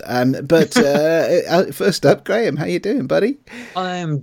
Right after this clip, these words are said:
Speaker 2: doing very well, thank you, Aid. Yes, I have had my boys with me all this weekend, which has been fantastic. Um, they've been keeping me on my toes,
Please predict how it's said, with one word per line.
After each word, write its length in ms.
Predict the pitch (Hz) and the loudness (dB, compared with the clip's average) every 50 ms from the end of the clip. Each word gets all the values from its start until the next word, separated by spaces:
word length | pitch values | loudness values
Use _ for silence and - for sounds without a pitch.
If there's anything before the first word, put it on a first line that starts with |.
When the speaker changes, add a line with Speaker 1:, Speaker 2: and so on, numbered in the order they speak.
| - | -6
Speaker 2:
doing 580 | - - 139 135 135 131 131 127 139 139 - 123 | -2 2 2 4 4 2 0 -6 -8 -10 -10 -8
very 340 | 110 123 120 117 113 110 110 | -2 0 0 2 2 0 0
well, 260 | 107 107 107 107 107 | 0 0 0 0 -2
thank 400 | - - 120 113 113 113 - - | -2 -2 -2 -2 -2 -2 -4 -2
you, 160 | 120 117 117 | 0 0 2
Aid. 280 | 117 113 113 113 107 131 | 2 2 2 0 0 0
Yes, 400 | 127 123 123 120 120 123 - - - | 0 2 2 0 0 -4 -8 -10 -6
I 180 | 170 151 147 147 | -4 -4 -4 -2
have 140 | 135 143 | -2 0
had 240 | 131 139 143 143 131 | 0 0 0 0 -2
my 160 | 139 135 135 | -2 -4 -2
boys 300 | 131 135 135 135 143 139 | 0 2 2 2 2 0
with 100 | 139 127 | 0 -6
me 160 | 127 127 123 113 | -8 -10 -8 -4
all 220 | 147 139 131 120 | -2 -2 -2 -2
this 160 | 120 120 - | -4 -6 -4
weekend, 340 | - 117 113 123 120 120 123 | -6 -4 -2 -2 -2 -2 -4
which 160 | 117 113 - | -8 -10 -8
has 80 | - 120 | -10 -8
been 200 | - 123 117 117 | -6 -6 -8 -6
fantastic. 760 | - - - 123 123 - 143 147 143 - - 143 143 143 - - - - - - - - | -6 -6 -6 -6 -4 -4 -4 -4 -4 -2 0 0 0 0 -2 -16 -18 -18 -16 -16 -10 -6
Um, 240 | 135 127 120 113 110 | -4 -2 -2 -2 -4
they've 140 | 107 107 104 | -4 -6 -6
been 120 | 110 110 113 | -6 -8 -8
keeping 280 | - 160 143 139 135 | -6 -6 -4 -2 -2
me 40 | 131 | -2
on 80 | 127 123 | -2 -2
my 140 | 117 117 | -4 -4
toes, 440 | 117 - 147 139 143 147 143 143 - | -4 -2 0 4 4 4 4 4 2